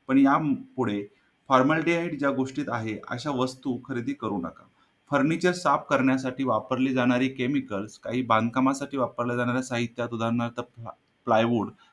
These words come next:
तसेच सौंदर्य प्रसाधने, उदाहरणार्थ नेल पॉलिश, हेअर स्टायलिंग प्रॉडक्ट्स इत्यादीमध्ये फॉर्मल्डिहाइड असू शकते व यामुळे रक्ताचा कर्करोग होण्याची शक्यता असते.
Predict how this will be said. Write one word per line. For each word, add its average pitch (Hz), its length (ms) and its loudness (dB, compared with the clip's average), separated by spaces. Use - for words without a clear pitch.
तसेच 131 300 -2
सौंदर्य 131 380 2
प्रसाधने, 110 640 -4
उदाहरणार्थ 113 480 0
नेल 127 220 2
पॉलिश, 110 560 0
हेअर 127 160 2
स्टायलिंग 127 380 0
प्रॉडक्ट्स 110 420 -2
इत्यादीमध्ये 139 540 -2
फॉर्मल्डिहाइड 123 680 0
असू 151 220 -8
शकते - 340 -10
व 120 120 0
यामुळे 147 400 4
रक्ताचा 139 380 -2
कर्करोग 135 420 -2
होण्याची 117 320 -4
शक्यता 107 260 -10
असते. 107 320 -12